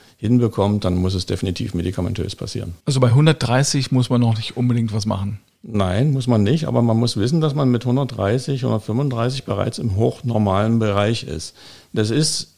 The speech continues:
Speaker 1: bei dem Bluthochdruck so wie mit vielen anderen Krankheiten auch, zum Beispiel dem chronischen Nierenversagen. Sie haben so einen Graubereich, in dem sich viele Menschen bewegen, in dem das Risiko für Herz-Kreislauf-Probleme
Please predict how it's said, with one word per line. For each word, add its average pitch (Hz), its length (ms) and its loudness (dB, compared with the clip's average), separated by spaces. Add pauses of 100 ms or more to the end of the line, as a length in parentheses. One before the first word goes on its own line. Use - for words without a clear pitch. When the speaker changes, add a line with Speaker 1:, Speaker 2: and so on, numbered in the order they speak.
(140)
Speaker 1:
bei 120 260 -2
dem 113 160 0
Bluthochdruck 127 580 -2
so 117 180 0
wie 151 80 -2
mit 135 160 -2
vielen 147 260 -4
anderen 131 280 -2
Krankheiten 117 420 -4
auch, 139 280 -4
zum 107 140 -6
Beispiel 107 300 -4
dem 104 160 -2
chronischen 113 460 -4
Nierenversagen. 117 720 -2 (360)
Sie 101 160 -2
haben 143 280 2
so 170 80 -4
einen 123 180 2
Graubereich, 113 880 0
in 117 140 0
dem 120 180 4
sich 117 160 -2
viele 170 280 0
Menschen 123 340 0
bewegen, 117 480 0
in 113 160 0
dem 120 240 0
das 113 240 -4
Risiko 160 560 -2
für 120 600 0 (240)
Herz-Kreislauf-Probleme 123 1400 -2